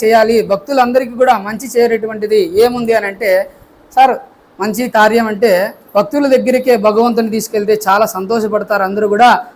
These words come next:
ప్రతి గడప వచ్చి దర్శించుకుంటారు. ఎందుకంటే సమయం ఉండదు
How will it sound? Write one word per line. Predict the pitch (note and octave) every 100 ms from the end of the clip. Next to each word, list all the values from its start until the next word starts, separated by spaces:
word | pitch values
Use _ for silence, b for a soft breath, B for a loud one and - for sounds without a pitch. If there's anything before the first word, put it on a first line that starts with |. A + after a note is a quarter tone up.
| -
ప్రతి | A3+ A#3
గడప | C#4+ D4+ D4+
వచ్చి | D#4 C#4 C#4
దర్శించుకుంటారు. | B3 A3+ G#3 B3 G#3+ A3 G#3+ G#3 A#3+ F3 G3
ఎందుకంటే | A#3 C4 B3+ B3
సమయం | - A#3 C4 D4 B3
ఉండదు | A#3+ A#3